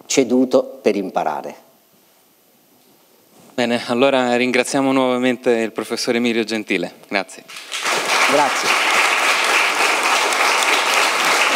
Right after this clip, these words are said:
Speaker 1: Grazie. Togliamo il povero Cristo. <laughs> Eh. Vi ringrazio.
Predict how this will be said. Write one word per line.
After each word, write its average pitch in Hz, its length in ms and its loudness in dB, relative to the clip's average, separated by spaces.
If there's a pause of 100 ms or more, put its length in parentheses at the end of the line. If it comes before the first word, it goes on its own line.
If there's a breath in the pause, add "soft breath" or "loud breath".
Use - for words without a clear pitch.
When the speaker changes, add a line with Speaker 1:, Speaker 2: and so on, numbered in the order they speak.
(1800)
Speaker 1:
Grazie. - 340 2 (2250)
Togliamo 113 420 2
il 107 280 0
povero 127 300 4
Cristo. 147 480 2
<laughs> - 760 0 (520)
Eh. 110 380 0 (3500)
Vi 160 80 4
ringrazio. 175 580 2